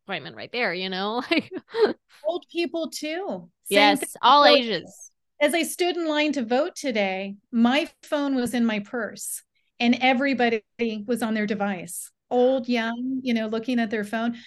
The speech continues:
Speaker 2: Prior to doing Instagram, I'm so new to Instagram, and prior to doing it,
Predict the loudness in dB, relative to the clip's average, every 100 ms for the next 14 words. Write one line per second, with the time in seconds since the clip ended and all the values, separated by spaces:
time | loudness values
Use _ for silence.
0 | -20 _ -4 0 2 2 0 -2 0 2
1 | 4 2 0 -4 -2 0 -2 -4 -8 -4
2 | 0 2 2 4 2 0 -6 -6 -6 -4
3 | -2 0 0 -2 -2 0 2 2 -2 -6
4 | -2 0 0 0 -2 -4